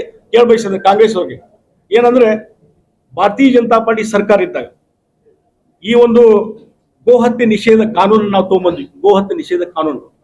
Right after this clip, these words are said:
ಮತ್ತ ಅದೇ ಸಂದರ್ಭದಲ್ಲಿ ಭಾರತೀಯ ಜನತಾ ಪಾರ್ಟಿ ಸರ್ಕಾರ ಇದ್ದಾಗ ಮತಾಂತರ ನಿಷೇಧ ಕಾನೂನು ತಗೊಂಬಂದ್ವಿ. ಈ ಸರ್ಕಾರ ಬಂದ ಮೇಲೆ, ಸಿದ್ದರಾಮಯ್ಯ ಸರ್ಕಾರ ಬಂದ ಮೇಲೆ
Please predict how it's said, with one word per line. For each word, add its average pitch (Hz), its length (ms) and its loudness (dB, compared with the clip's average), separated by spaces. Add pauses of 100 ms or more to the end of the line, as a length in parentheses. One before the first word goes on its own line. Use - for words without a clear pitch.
(720)
ಮತ್ತ 220 160 -2
ಅದೇ 247 240 4
ಸಂದರ್ಭದಲ್ಲಿ 226 560 0
ಭಾರತೀಯ 196 280 -2
ಜನತಾ 214 280 0
ಪಾರ್ಟಿ 214 180 -2
ಸರ್ಕಾರ 196 320 -2
ಇದ್ದಾಗ 165 300 -4 (1200)
ಮತಾಂತರ 247 480 0
ನಿಷೇಧ 220 360 2
ಕಾನೂನು 202 380 -2
ತಗೊಂಬಂದ್ವಿ. 165 460 -2 (1600)
ಈ 190 140 -6
ಸರ್ಕಾರ 208 400 2
ಬಂದ 214 200 2
ಮೇಲೆ, 160 360 0
ಸಿದ್ದರಾಮಯ್ಯ 220 460 0
ಸರ್ಕಾರ 202 240 0
ಬಂದ 175 220 -4
ಮೇಲೆ 120 340 -8